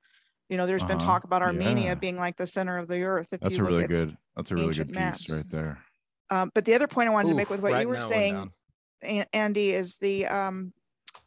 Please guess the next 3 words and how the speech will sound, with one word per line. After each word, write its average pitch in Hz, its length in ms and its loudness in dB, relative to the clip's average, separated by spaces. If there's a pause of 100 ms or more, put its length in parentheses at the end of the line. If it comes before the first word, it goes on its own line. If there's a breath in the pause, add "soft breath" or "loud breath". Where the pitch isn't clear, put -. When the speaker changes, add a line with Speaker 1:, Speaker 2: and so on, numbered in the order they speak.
(520)
Speaker 1:
Hyperborea. 220 880 2 (400)
Speaker 2:
Yes. - 340 0 (680)
Speaker 1:
And 196 320 2